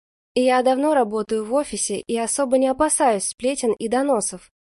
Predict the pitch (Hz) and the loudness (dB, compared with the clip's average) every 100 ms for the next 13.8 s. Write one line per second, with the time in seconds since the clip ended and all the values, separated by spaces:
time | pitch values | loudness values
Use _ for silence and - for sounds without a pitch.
0 | _ - 330 370 359 294 277 - 220 294 | _ -6 -2 0 2 2 0 0 0 0
1 | 302 269 254 240 233 - 214 202 196 190 | 2 2 2 0 -6 -10 -8 -6 -8 -8
2 | 185 185 185 254 302 262 240 202 185 185 | -8 -8 -4 -2 0 0 2 2 0 0
3 | 277 285 196 185 180 180 185 _ _ _ | 0 0 -2 -6 -8 -10 -16 _ _ _
4 | 254 254 262 269 302 277 226 214 202 214 | -2 0 0 0 -2 -2 -2 -4 -4 0
5 | 208 226 240 220 202 196 240 269 254 202 | 0 2 0 0 -2 -2 -2 0 0 -2
6 | 190 - 220 202 226 220 220 214 220 226 | -4 -4 -6 -4 -4 -4 -2 -2 -2 0
7 | 277 240 202 - 180 - _ _ _ - | 0 2 0 0 -8 -14 _ _ _ -10
8 | - 302 381 - 247 202 190 196 185 185 | -2 2 2 0 -2 -2 -4 -6 -4 -6
9 | 170 165 - _ _ _ 339 359 359 370 | -6 -10 -18 _ _ _ -4 -4 -4 -4
10 | 392 294 240 - 311 262 233 262 262 226 | -2 0 0 0 0 2 2 2 0 -4
11 | 220 247 202 185 180 190 226 _ _ _ | -4 -4 -4 -4 -6 -10 -12 _ _ _
12 | - - 202 196 196 196 214 311 - _ | -10 -2 0 0 -2 -2 -4 -6 -12 _
13 | - 208 180 180 233 - 277 | -10 -8 -6 -6 -6 -4 -4